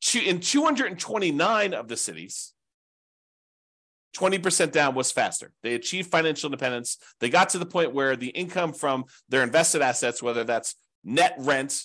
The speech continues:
net cash flow on all their rental properties after all expenses, or, and or the, um, income that they, the money that they have invested in, in this case, the stock market,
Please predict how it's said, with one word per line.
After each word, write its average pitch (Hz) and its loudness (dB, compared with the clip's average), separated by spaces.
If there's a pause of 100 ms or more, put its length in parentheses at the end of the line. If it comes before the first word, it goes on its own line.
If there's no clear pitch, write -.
(140)
net 135 -4
cash 143 0
flow 127 0
on 113 0
all 127 0
their 131 -2
rental 123 -4
properties 110 -6
after 117 -4
all 120 4
expenses, 107 -6 (300)
or, 160 4 (300)
and 190 2
or 120 -2 (260)
the, 131 0
um, 110 2
income 170 2
that 147 2
they, 120 -2
the 113 -4
money 175 2
that 151 0
they 139 0
have 135 0
invested 131 -2
in, 113 -6
in 107 -10
this 123 -4
case, 117 -2
the 101 -4
stock 143 2
market, 113 -2